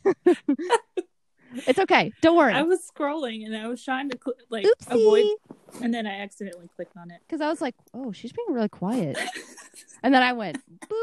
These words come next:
Speaker 1: "Boop." <laughs> Okay. Anyways, um, yes, I was going to put Charlie Puth and Shawn Mendes on there, but I didn't.
Speaker 2: Mm.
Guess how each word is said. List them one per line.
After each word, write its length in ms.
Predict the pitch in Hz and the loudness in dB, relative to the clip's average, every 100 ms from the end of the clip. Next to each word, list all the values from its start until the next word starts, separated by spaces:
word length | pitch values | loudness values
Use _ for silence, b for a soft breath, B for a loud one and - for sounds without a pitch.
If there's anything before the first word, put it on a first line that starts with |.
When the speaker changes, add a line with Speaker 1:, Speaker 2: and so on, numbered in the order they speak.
| 466 _ _ - | -8 _ _ -12
Speaker 1:
"Boop." 960 | - - 233 - 247 - 339 392 359 - - - | -8 -6 -8 -10 -12 -6 -4 -4 -6 -10 -12 -16
<laughs> 400 | - _ 370 392 | -18 _ -10 0
Okay. 300 | 302 285 175 - - | 2 2 -2 -4 2
Anyways, 440 | 320 311 208 208 294 - | 2 4 0 -2 -6 -8
um, 400 | 233 247 240 233 - | -4 -4 -8 -12 -16
yes, 340 | 220 262 233 | -6 -4 -4
I 80 | 220 | -8
was 100 | 269 | -12
going 180 | - 330 | -8 -10
to 60 | 349 | -8
put 460 | - 294 262 - _ _ _ _ _ _ | -6 -6 -6 -8 _ _ _ _ _ _
Charlie 320 | - 220 202 | -12 -8 -8
Puth 400 | 196 285 277 269 - | -6 -4 -2 -2 -2
and 160 | 208 190 | -2 0
Shawn 240 | 202 190 | 2 2
Mendes 340 | 208 208 208 | 2 2 0
on 180 | 208 208 | 0 2
there, 180 | 202 202 | 2 2
but 120 | 196 | 0
I 140 | 185 180 _ - | -2 -4 _ -2
didn't. 720 | 220 240 262 285 - - - | 0 4 4 2 0 -10 -10
Speaker 2:
Mm. 360 | 226 214 214 | -8 -6 -6